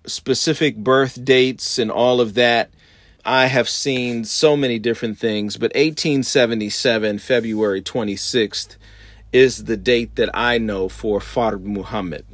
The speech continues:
okay? Wali Farad Muhammad. Now,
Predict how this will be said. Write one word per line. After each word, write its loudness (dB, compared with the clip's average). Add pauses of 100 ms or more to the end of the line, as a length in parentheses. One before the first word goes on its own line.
okay? -6 (360)
Wali 2
Farad -4
Muhammad. -8 (760)
Now, 2